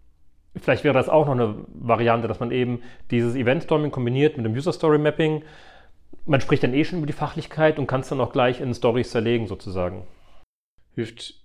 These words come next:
Speaker 2: da D D D vielleicht den Entwicklern auch dabei, den Code wartbarer beziehungsweise erweiterbarer zu schreiben, wenn direkt die Fachlichkeit klar ist und man weiß, an welchen Stellen vielleicht dann auch neue Requirements noch in der Zukunft reinkommen?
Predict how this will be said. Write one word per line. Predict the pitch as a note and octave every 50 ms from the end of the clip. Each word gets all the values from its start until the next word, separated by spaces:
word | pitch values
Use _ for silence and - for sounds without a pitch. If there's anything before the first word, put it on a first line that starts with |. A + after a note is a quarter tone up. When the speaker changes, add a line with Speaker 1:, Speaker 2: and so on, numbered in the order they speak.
| _ -
Speaker 2:
da | - G2+ G#2 G#2+
D | G#2 A2 A2
D | G#2 A2 A2+
D | G#2+ G#2 G#2+ A#2 A#2+
vielleicht | A#2 - A2+ G#2 G#2 - -
den | G#2+ A2
Entwicklern | G#2+ A2 G2 C3+ - - C#3 C3
auch | - C3 A#2+
dabei, | - B2 A2+ G#2+ A2+ A2 A2 A2+ A2+ A2+ A2 A#2
den | A2+ A2+ - G#2 G#2+ G#2
Code | - - G#2+ A2 G#2+ -
wartbarer | G#2 G2 A2 A2 - C3 A#2+ A#2+ A#2+
beziehungsweise | A#2+ A#2 - A#2+ A2 G#2+ G#2 G#2 G2+ G#2
erweiterbarer | - A2 G2 G2 G2+ G#2+ C3 B2+ C3 B2+ A2+ A#2 A#2
zu | - -
schreiben, | - - - F#2+ F#2 G#2 A#2+ D3 D3+ D3 - -
wenn | - G2+ G2+ G2 G2+ G2
direkt | G2+ G2 G2 G2+ - - - - -
die | - G#2+ G#2+
Fachlichkeit | G#2+ - G#2+ G#2 A#2+ A#2 - - G#2+ G#2+ -
klar | - G2 G#2 A2+ B2
ist | A#2 A2 -
und | A2+ G#2+
man | G#2 G#2 G2+
weiß, | F#2+ F#2+ G2 G2+ G#2+ A2+ - - - - - - - - - - _ - - - -
an | B2 A2+
welchen | G#2+ A2 A2+ A2 - A2 G#2+
Stellen | G2 - - G#2 G#2 G#2+ A2
vielleicht | G#2+ A2 G#2 G#2 G#2 G#2 -
dann | G#2+ G#2+
auch | G#2 F#2
neue | G2 G2 G2+ G#2+ A2+
Requirements | A2 A2 A2 - A2 G#2 G#2 G2+ G2+ G2 - -
noch | G#2+ G2+
in | G#2 A2
der | G#2 -
Zukunft | - - - - G#2 - -
reinkommen? | F2+ F#2+ A2 A2+ - C3+ D3 C#3+